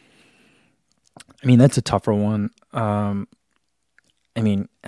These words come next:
I don't, I know this doesn't help you very much, but I've always felt very safe running pretty much at all hours along the lakefront. Um,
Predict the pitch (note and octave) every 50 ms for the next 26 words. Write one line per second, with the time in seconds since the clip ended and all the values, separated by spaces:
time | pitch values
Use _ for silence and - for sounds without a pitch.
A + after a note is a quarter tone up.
0 | - - - A2+ G#2+ G2 F#2+ - - A2+ G#2+ G#2 G#2 F#2+ F#2+ G2+ G2+ F2+ F#2+ F#2+
1 | F#2+ G#2+ G2 G2+ G2+ F#2+ G2+ G2 G2 G2 G2 G2 - - G#2+ G#2+ G#2+ A#2+ A#2+ A#2+
2 | A#2 G#2+ - - A2 G#2 G2+ G#2+ G#2 G#2+ G#2 - - A2+ G#2+ G2+ - G#2+ G#2 G#2
3 | G#2 G#2 G#2 G2+ G#2+ A#2 - _ _ _ _ _ _ - C#3 - B2 B2 A2+ G#2+
4 | G2 - G2+ F2+ F#2 F#2 F#2+ G2 G2 F#2+ G2 G#2 G#2+ G#2 G#2 A#2 A2+ A2 A2+ A2+
5 | A#2+ A#2 A#2 A2+ A#2 A#2 - - - C3 B2+ B2+ - - - - - - - -
6 | - - - - - _ _ _ _ - - A#2 A2+ A2 A2 G#2 G#2 G#2 G2 -